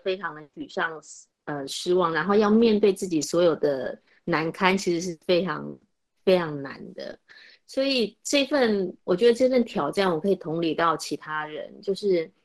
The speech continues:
因为每个人都有自己的生命过程，要面对自己的确不容易。但是在，也，就像刚刚高龄说的，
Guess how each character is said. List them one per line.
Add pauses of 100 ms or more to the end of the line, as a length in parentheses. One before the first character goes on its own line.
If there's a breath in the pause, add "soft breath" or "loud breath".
因
为
每
个
人
都
有
自
己
的
生
命
过
程， (540 soft breath)
要
面
对
自
己
的
确
不
容
易。 (680)
但
是 (300)
在， (320)
也， (360)
就
像
刚
刚
高
龄
说
的，